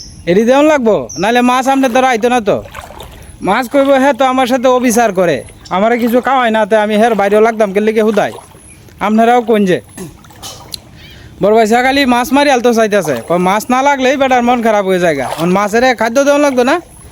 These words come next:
বালা খাদ্য দেওয়ান লাগবো, চাউল দেওয়ান লাগবো,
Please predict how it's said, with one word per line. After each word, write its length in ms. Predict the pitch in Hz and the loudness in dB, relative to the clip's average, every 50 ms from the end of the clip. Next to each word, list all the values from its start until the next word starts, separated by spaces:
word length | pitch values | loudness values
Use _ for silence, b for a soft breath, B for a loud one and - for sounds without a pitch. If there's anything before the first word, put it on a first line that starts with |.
| B B B - - - - - - - - | B B B -16 -16 -14 -14 -14 -14 -12 -6
বালা 340 | - 165 196 226 240 247 240 | -2 0 0 0 0 0 -2
খাদ্য 260 | 226 247 254 233 254 | -2 -2 -2 -2 0
দেওয়ান 200 | 262 240 254 254 | 0 2 2 2
লাগবো, 280 | 247 240 220 208 214 214 | 2 2 2 2 0 0
চাউল 280 | 175 214 208 214 220 220 | 0 0 0 0 2 2
দেওয়ান 200 | 214 220 214 214 | 2 2 2 2
লাগবো, 440 | 208 202 190 190 214 226 214 208 | 0 0 0 0 2 2 2 0